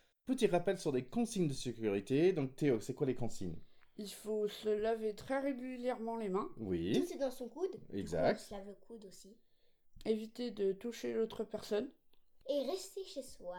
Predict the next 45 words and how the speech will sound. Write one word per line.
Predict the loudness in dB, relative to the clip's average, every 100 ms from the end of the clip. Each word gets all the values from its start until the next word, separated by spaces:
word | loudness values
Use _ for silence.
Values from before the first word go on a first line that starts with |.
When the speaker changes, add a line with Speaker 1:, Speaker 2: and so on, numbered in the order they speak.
| -2
Speaker 1:
Exactement. | -2 -2 -2 0 0 -2 -4 -2 -4
C'est, | -2 2
notre, | 4 6
notre | 6 6
objectif, | 6 6 2 0
c'est | 2
de | 2
faire | 2 2
ce | 2
podcast | 2 2 0 0
ensemble | 0 2 2 2
pour | 2
vivre | 4 4 4
ces | 4 4
moments | 6 4
ensemble, | 4 4 6
mais | 6
en | 4
s'amusant | 4 4 4 4
le | 4
maximum | 2 -2 -4 -2 0
aussi. | -2 -2 -4
Et | 2
donc, | 4 4
on | 4
a | 4
vu | 2 -2
qu'il | 0
y | -2
a |
une | -2
certaine | -4 -2 -4
structure | -4 -8 -4 -4
qui | -4
se | -2 -2
fait. | 0 -4 -4 -14 -20 -8
Donc, | -6 0
par | 2 2
exemple, | 2 4 2 0 -8 -20 -20 -6
normalement, | 0 2 4 4 6 6
le | 6 2
matin, | 0 2 2
on | 2
fait | 0 -6
quoi ? | -2 -4 -4